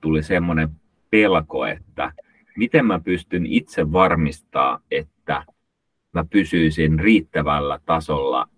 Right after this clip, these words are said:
mukana siinä, että mitä tapahtuu, miten mä pystyn niinku hyödyntämään. Mulle, mulle tää herätti semmoisen nälän ja huolen niinku omaa markkina-,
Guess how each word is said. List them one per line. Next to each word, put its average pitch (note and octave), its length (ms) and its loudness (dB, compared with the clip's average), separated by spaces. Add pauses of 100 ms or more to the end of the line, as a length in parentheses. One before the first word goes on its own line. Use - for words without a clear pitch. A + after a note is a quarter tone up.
(200)
mukana E2+ 480 -4
siinä, C2+ 420 -4
että D2+ 120 -10
mitä E2 220 0
tapahtuu, D2 520 -4
miten D#2+ 260 0
mä D2+ 100 2
pystyn B1 440 -10
niinku C#2+ 280 -12
hyödyntämään. D2+ 540 -2
Mulle, G2+ 240 6 (220)
mulle A2+ 440 6
tää G#2+ 240 4
herätti E2+ 520 0
semmoisen D2+ 560 -4 (540)
nälän E2 600 2 (680)
ja D#2+ 200 -2 (540)
huolen D#2+ 460 2
niinku D#2 360 -6
omaa F2+ 580 0
markkina-, F#2 760 -2